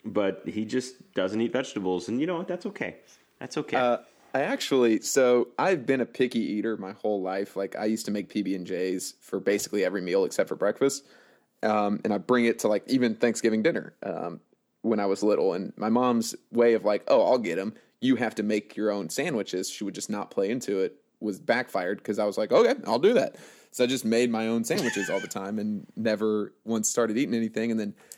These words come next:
Speaker 2: as I slowly started trying things, it was mostly entrees, which, uh, in my family is mostly meat.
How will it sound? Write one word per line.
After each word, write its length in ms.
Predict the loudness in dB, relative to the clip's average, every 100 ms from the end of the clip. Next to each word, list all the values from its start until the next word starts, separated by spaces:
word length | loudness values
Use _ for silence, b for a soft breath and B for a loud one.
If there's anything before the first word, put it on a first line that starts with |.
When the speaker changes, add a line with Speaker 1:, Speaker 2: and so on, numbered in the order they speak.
| B B B _
Speaker 2:
as 160 | 0 2
I 40 |
slowly 320 | 2 4 4 4
started 260 | 2 2
trying 280 | 0 0 0
things, 220 | 0 0
it 20 | 0
was 80 | 0
mostly 280 | 0 0
entrees, 600 | -2 -2 0 0 0 0
which, 240 | -4 -8 -10 -6
uh, 140 | -2
in 100 | -2
my 140 | -2 -4
family 360 | -4 -4 -4 -4
is 140 | -4
mostly 260 | -6 -6 -2
meat. 320 | 0 0